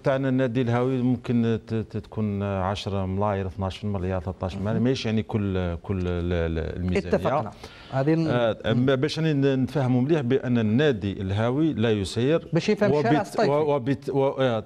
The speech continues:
Speaker 2: آه،
Speaker 1: بس-،
Speaker 2: آه.
Speaker 1: وبالتالي الديريكتوار لا يسير.
Speaker 2: مهم.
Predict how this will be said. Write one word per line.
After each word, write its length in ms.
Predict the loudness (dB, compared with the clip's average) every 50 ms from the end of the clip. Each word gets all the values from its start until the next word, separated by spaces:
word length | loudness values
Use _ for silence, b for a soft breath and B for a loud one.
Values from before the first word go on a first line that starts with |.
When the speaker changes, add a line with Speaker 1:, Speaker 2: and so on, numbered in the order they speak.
| -2
Speaker 2:
آه، 140 | -2 -2 -2
Speaker 1:
بس-، 160 | -2 -2 -4
Speaker 2:
آه. 60 | -4 -2
Speaker 1:
وبالتالي 800 | 0 -2 -2 0 0 -2 -2 0 2 2 2 2 0 -2 -4 -6 b b b b b b b b -2
الديريكتوار 1400 | 0 2 2 2 2 2 2 2 2 2 2 2 2 2 2 2 2 2 2 -2 -4 -4 -2 0 0 0 -2
لا 160 | 0 0 2
يسير. 600 | 2 2 0 -2 -4 -4 -2 -2 -2 -2 -4 -6 -6
Speaker 2:
مهم. 300 | -6 -4 -4 -4 -4